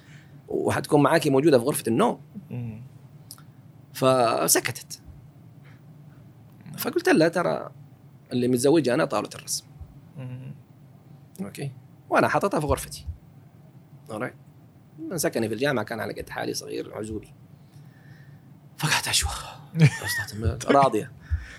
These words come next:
Speaker 1: إذا طاولة الرسم على طاولة الرسم،
Speaker 2: خليها.
Speaker 1: أنا راضية، ما عندي
Speaker 2: آه.
Speaker 1: مشكلة.
Speaker 2: كانت هي
Speaker 1: ف-،
Speaker 2: تضرها.
Speaker 1: أي، كانت
Speaker 2: الطاولة.
Speaker 1: هي تضرها، نعم. وكانت تضرها وما زالت، يعني.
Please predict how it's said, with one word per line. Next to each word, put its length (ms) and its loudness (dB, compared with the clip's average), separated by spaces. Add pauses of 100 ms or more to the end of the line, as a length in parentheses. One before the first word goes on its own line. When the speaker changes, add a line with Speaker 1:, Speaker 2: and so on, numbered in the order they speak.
(160)
Speaker 1:
إذا 160 10
طاولة 360 8
الرسم 360 6
على 160 8
طاولة 320 6
الرسم، 460 2 (300)
Speaker 2:
خليها. 280 2
Speaker 1:
أنا 320 4
راضية، 380 -2
ما 100 -12
عندي 180 -12
Speaker 2:
آه. 40 -4
Speaker 1:
مشكلة. 240 -6 (800)
Speaker 2:
كانت 220 8
هي 120 8
Speaker 1:
ف-، 40 8
Speaker 2:
تضرها. 520 4 (180)
Speaker 1:
أي، 160 8
كانت 280 8
Speaker 2:
الطاولة. 140 10
Speaker 1:
هي 60 2
تضرها، 280 0
نعم. 220 -8 (380)
وكانت 300 6
تضرها 260 6
وما 140 6
زالت، 380 6
يعني. 240 -12